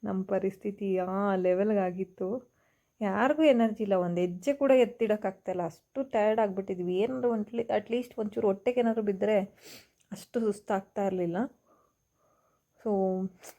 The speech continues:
ಅದೊಂದು ನಮಗೆ, ಏನೋ, ಫಾಲ್ಟ್ ಆಯ್ತು, ಇನ್ನೇನೂ ಇಲ್ಲ. ಅದೇನಾದ್ರೂ ಊಟ ಏನಾದ್ರೂ ಆಗಿದ್ದಿದ್ರೆ ಇನ್ನೂ ಸ್ವಲ್ಪ ನಾವು ಅಲ್ಲೇ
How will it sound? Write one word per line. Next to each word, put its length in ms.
ಅದೊಂದು 400
ನಮಗೆ, 600
ಏನೋ, 440
ಫಾಲ್ಟ್ 440
ಆಯ್ತು, 320
ಇನ್ನೇನೂ 460
ಇಲ್ಲ. 180
ಅದೇನಾದ್ರೂ 880
ಊಟ 240
ಏನಾದ್ರೂ 300
ಆಗಿದ್ದಿದ್ರೆ 640
ಇನ್ನೂ 220
ಸ್ವಲ್ಪ 280
ನಾವು 220
ಅಲ್ಲೇ 380